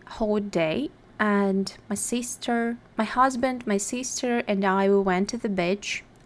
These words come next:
and we had a great time together, swimming, eating delicious watermelon, just really juicy one, I remember it, playing Uno. So it was great time together. We had fun. We had so much fun.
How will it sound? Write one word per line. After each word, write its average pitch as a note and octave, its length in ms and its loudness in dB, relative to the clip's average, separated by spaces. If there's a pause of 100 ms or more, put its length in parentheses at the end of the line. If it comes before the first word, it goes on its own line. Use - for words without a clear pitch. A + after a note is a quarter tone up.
and G3 280 4
we G3 60 2
had G3+ 180 2
a F#3 80 4
great G3+ 400 2
time G3+ 260 2
together, G3+ 560 4
swimming, G3+ 680 2
eating G3 760 -2
delicious G3+ 640 -4
watermelon, G#3 880 0
just G3 300 -4
really G3+ 300 2
juicy F#3 360 -2
one, G3 240 2
I G3 120 0
remember F3 500 -2
it, G3+ 300 -4
playing B3+ 420 0 (140)
Uno. G#3+ 500 4 (680)
So A3 400 4 (180)
it G#3+ 140 -2
was G3+ 260 6 (240)
great G#3+ 480 2 (160)
time G#3+ 320 2
together. F#3+ 500 4
We G3 120 2
had G3+ 280 2
fun. G3 440 2 (180)
We G#3+ 60 -4
had G3+ 260 -2
so G3+ 180 2
much G3+ 280 0
fun. G3 300 0